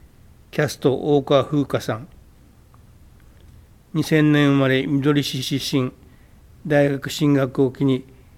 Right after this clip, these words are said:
芸能生活を開始し、以来、企業広告やエスエヌエスショートドラマ、ミュージックビデオなどに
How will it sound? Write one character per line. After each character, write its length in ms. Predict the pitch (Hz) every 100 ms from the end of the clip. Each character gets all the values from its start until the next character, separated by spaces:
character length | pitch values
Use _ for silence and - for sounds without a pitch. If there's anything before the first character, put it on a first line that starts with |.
| -
芸 180 | - 147
能 200 | 147 147
生 220 | - 143
活 300 | 131 131 - 135
を 180 | 139 -
開 220 | - 143 127
始 60 |
し、 320 | - - 123 - - - - -
以 80 | 151
来、 340 | 143 139 - - -
企 180 | - 147
業 200 | 147 135
広 260 | - 139
告 240 | - 120 139
や 220 | 131 127 - - - -
エ 100 | 147
ス 180 | - 151
エ 100 | 147
ヌ 120 | 147
エ 120 | 143
ス 240 | 135 139 - - -
シ 160 | - 147
ョ 100 | 139
ー 40 |
ト 120 | 139
ド 140 | 127 131
ラ 120 | 123
マ、 220 | 117 117 - - - - - - -
ミ 140 | 156
ュ 120 | 147
ー 40 | 143
ジ 80 | 139
ッ 140 | -
ク 140 | 156
ビ 140 | 127 135
デ 80 | 135
オ 120 | 127
な 160 | 127
ど 80 | 113
に 260 | 123 139